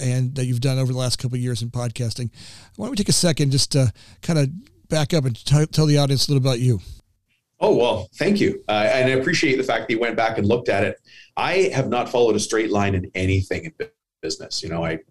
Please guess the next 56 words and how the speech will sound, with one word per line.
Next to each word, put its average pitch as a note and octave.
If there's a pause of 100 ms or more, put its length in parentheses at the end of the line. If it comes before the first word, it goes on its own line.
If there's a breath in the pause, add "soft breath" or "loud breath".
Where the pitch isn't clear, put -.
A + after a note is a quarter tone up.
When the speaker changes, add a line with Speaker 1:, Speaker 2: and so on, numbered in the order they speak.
(340 loud breath)
Speaker 2:
uh, F2
just -
to -
keep C3+
it -
short, C3
I -
started A#2
in G#2
corporate. A#2+ (140)
I G#2
got, F#2 (100)
I G#2
did G2
not F#2+
like F#2+
being F#2
a E2+
corporate F2+
guy. D2
It -
just -
wasn't C3+
for -
me. F#2+ (400 loud breath)
And A2+
so C#3+
I C#3+
started D#3
a D3
side B2+
gig, -
which, -
you A2+
know, G#2+
now A#2+
sounds A#2
all A2+
cool C3
'cause B2
people A2
have G2+
side A2
hustles. D3 (480 loud breath)
Well, A2+
that's C#3
what B2+
I C3+
did. G#2
I G2
started A2+
selling A2+
used G#2
junk A2
on F#2
eBay. G2+